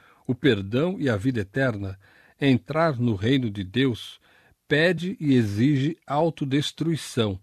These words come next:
a morte de si mesmo, a vontade de admitir o sofrimento,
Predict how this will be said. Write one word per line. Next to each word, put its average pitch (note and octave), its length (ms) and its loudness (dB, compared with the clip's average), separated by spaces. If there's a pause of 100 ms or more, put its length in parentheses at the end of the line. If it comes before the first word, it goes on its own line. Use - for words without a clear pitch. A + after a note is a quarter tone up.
(360)
a A2 120 -2
morte C3+ 560 0
de C3 120 -2
si - 180 0
mesmo, G2 560 0 (420)
a A#2 100 0
vontade C3 720 0
de C3 320 -2
admitir C#3 680 0
o E3+ 60 -2
sofrimento, A2+ 800 -4